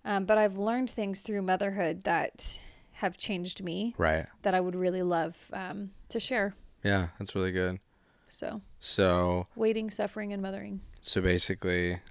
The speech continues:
Speaker 2: um, to become an incredible mother, you must wait well and learn to suffer well.
Speaker 1: <laughs>
Speaker 2: Is that right? <laughs>
Speaker 1: That's, like, the thesis of my whole life.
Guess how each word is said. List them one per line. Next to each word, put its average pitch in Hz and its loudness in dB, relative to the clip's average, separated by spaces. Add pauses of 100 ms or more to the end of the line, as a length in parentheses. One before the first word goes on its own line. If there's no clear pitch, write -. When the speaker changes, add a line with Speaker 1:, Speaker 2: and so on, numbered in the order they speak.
(100)
Speaker 2:
um, 85 -2 (500)
to 98 -4
become 95 2 (200)
an 95 -2
incredible 92 2
mother, 82 0
you 92 -2
must 90 0
wait 90 0
well 80 -2
and 85 -2
learn 82 -2
to - -10
suffer 82 -6
well. - -6 (280)
Speaker 1:
<laughs> - -14
Speaker 2:
Is 101 2
that 98 8
right? 117 12 (220)
<laughs> - 0
Speaker 1:
That's, - 6
like, 180 2
the 196 2
thesis 185 4
of 185 2
my 180 4
whole 190 4
life. 175 4